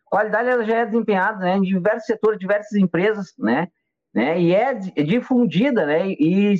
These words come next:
incentivada a praticar. Eu costumo falar pros nossos alunos, se vocês vão, já, provavelmente vão ouvir, se não ouviram ainda, né? É, eu falar que nós já somos gestor da qualidade, vocês já são gestores da qualidade agora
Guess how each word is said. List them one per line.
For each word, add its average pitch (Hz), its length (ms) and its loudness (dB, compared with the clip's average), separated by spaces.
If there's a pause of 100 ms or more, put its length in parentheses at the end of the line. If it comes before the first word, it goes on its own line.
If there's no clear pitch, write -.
incentivada 240 800 0
a - 20 -10
praticar. 220 500 -2 (500)
Eu 143 120 -4
costumo 254 220 0
falar 254 180 0
pros 226 140 -6
nossos 208 200 0
alunos, 196 340 0
se - 80 -6
vocês 165 240 -2
vão, 170 200 2
já, 151 120 2 (480)
provavelmente 190 460 0
vão 185 200 2
ouvir, 175 360 0
se - 140 -6
não 165 140 2
ouviram 165 340 0
ainda, 160 260 0
né? 156 180 -4 (480)
É, 143 380 0
eu 165 100 0
falar 170 300 0
que 190 120 -6
nós 185 260 -2
já 165 360 0
somos 214 280 -2
gestor 214 280 0
da 196 100 2
qualidade, 190 440 -2
vocês 208 140 -4
já 170 160 -2
são 208 220 -4 (100)
gestores 180 300 -2
da 190 60 0
qualidade 185 380 -2
agora 277 480 0